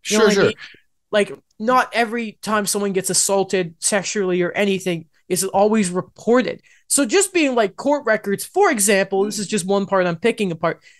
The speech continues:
Speaker 1: That doesn't really mean anything.
Speaker 2: Correct.
Speaker 1: Like,
Speaker 2: No, no, I a hundred percent
Speaker 1: <laughs> you know what I
Speaker 2: agree.
Speaker 1: mean? It's
Speaker 2: Uh,
Speaker 1: just
Speaker 2: no, no, I, I, I, I don't disagree with that. But then if
Speaker 1: Mm.
Speaker 2: we're, if we're looking at that case, you have someone willing to talk to Rick Westhead.
Speaker 1: Yep.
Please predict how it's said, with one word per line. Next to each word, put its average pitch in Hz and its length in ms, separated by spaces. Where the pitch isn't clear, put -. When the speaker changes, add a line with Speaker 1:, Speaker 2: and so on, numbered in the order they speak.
Speaker 1:
That 539 260
doesn't 392 340
really 320 300
mean 381 340
anything. 220 600
Speaker 2:
Correct. 147 380
Speaker 1:
Like, 175 60
Speaker 2:
No, 240 100
no, 165 120
I 135 140
a 143 40
hundred 156 280
percent 139 300
Speaker 1:
<laughs> - 60
you - 20
know 330 120
what 311 80
I - 20
Speaker 2:
agree. 262 180
Speaker 1:
mean? 453 140
It's - 140
Speaker 2:
Uh, - 40
Speaker 1:
just 208 140
Speaker 2:
no, 220 120
no, 226 100
I, 151 160
I, 147 200
I, 131 120
I 143 40
don't 160 180
disagree 143 420
with 147 120
that. 113 200
But 123 140
then 123 180
if 277 280
Speaker 1:
Mm. - 20
Speaker 2:
we're, 123 360
if 120 120
we're 131 100
looking 143 300
at 123 160
that 123 220
case, 131 360
you 123 140
have 123 240
someone 135 520
willing 120 440
to 117 120
talk 110 380
to 131 100
Rick 110 220
Westhead. - 480
Speaker 1:
Yep. 220 340